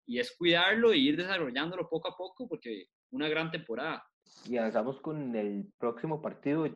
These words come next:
Speaker 2: que, del que este era Alejandro, el que le interesa, el que le llamaba la atención el encuentro. Los New England Patriots salen derrotados treinta y tres a seis ante Jimmy Garoppolo, ex New England,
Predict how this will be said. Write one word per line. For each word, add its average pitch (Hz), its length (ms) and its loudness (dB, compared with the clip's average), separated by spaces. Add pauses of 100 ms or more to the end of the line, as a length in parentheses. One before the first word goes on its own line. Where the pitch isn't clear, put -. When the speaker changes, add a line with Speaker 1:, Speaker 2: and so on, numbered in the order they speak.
(160)
Speaker 2:
que, 95 1040 -2
del 101 340 -2
que 101 320 0
este 123 280 2
era 127 380 4
Alejandro, 120 500 0
el 120 80 -2
que 110 100 -4
le 104 80 -2
interesa, 98 380 -4
el 110 160 -6
que 104 120 -10
le 101 140 -2
llamaba 98 280 2
la 127 80 4
atención 127 320 0
el 135 120 2
encuentro. 143 520 0
Los 104 520 -4
New 110 140 0
England 135 380 0
Patriots 143 720 0
salen 117 240 0
derrotados 127 800 2 (160)
treinta 101 340 -2
y 95 60 -2
tres 120 320 0
a 139 80 -4
seis 143 440 -2 (200)
ante 104 600 -4
Jimmy 123 220 -2
Garoppolo, 135 640 0
ex - 540 -6
New 107 240 -4
England, 156 480 0